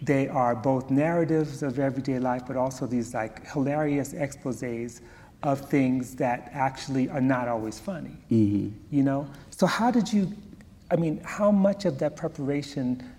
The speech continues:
Speaker 1: led you to that? And what were you trying to accomplish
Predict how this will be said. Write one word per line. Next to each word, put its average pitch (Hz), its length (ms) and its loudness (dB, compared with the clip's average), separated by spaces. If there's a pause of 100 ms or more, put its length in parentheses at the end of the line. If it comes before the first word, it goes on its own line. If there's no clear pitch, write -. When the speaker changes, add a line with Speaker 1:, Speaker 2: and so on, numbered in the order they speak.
(120)
Speaker 1:
led 139 320 2
you 151 80 -2
to 139 160 -6
that? 131 220 2
And 143 100 -2
what 180 140 4
were 190 80 0
you 180 140 2
trying 147 400 -2
to 120 380 -2 (360)
accomplish 139 960 -2